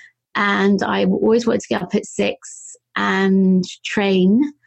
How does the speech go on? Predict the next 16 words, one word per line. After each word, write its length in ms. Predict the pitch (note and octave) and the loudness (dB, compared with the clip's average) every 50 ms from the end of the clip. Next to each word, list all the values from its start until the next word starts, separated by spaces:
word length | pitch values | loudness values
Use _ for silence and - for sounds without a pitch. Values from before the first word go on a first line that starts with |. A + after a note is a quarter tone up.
| - - - - _ _ | -20 -20 -20 -20 _ _
So 140 | - - G#3+ | -4 0 0
then 180 | A3 G#3+ G#3+ | 2 2 2
I 100 | A3 G#3+ | 2 2
would 140 | A3 A3 G#3 | 2 2 2
be 100 | A3 G#3+ | 2 2
in 80 | G#3 G3+ | 0 0
a 120 | G3+ - - | -2 -4 -6
panic 640 | - - - C#4+ D4+ C#4 A3+ F#3+ F#3+ - - - - - - - - _ _ _ | -6 -4 -2 0 2 4 4 4 4 2 0 -4 -8 -10 -14 -14 -14 _ _ _
straight 720 | - - - - - - - A#3 A#3 B3+ C4 B3 B3+ - - | -18 -16 -14 -14 -10 -4 -2 0 2 2 2 0 0 0 0
away 540 | A#3+ A3 A3 G#3+ G#3 F#3+ F3+ F3+ G3 A3+ A#3 - - - - - - _ - | 2 2 2 2 2 2 2 2 2 0 0 -4 -10 -16 -16 -18 -12 _ -4
that 120 | G#3 - - | -2 -2 0
I 160 | G3+ G3 G3 | 0 2 2
needed 360 | G3+ G#3 G#3+ G#3+ G#3 A3+ A3 - | 2 4 4 4 2 2 0 -2
to 60 | - | -4
fall 280 | - - A3 G3+ G3 G#3 | -2 0 2 4 4 2
asleep 500 | G3 - - C4 A#3+ A3+ A#3 A#3 A#3 | 2 2 2 2 4 4 4 2 0